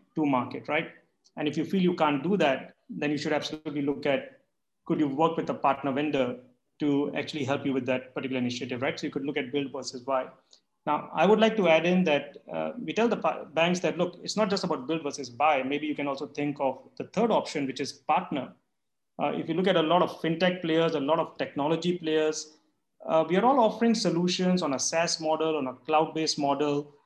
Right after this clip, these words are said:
Uh, a lot of vendors are offering things which are on a revenue share or a consumption-based model. So it doesn't necessarily have to be a big buy expenditure as well, right?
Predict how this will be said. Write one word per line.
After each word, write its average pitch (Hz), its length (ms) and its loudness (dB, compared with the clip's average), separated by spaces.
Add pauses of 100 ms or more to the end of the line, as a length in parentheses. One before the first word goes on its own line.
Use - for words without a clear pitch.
(240)
Uh, 139 300 -2
a 143 80 -2
lot 151 300 2
of 175 120 0
vendors 156 380 0
are 143 100 2
offering 151 420 -2
things 147 220 -4
which 139 220 -6
are 131 320 2
on 127 160 0
a 127 140 0
revenue 147 340 -2
share 147 420 0
or 127 120 -4
a 123 40 -4
consumption-based 147 760 -4
model. 135 400 -2 (440)
So 185 120 -2
it 180 40 2
doesn't 208 240 6
necessarily 185 460 2
have 165 200 4
to 156 80 -6
be 156 140 0
a 143 40 0
big 160 400 -4 (160)
buy 147 240 6
expenditure 143 640 -2
as 117 160 -4
well, 135 160 -2
right? 127 220 -6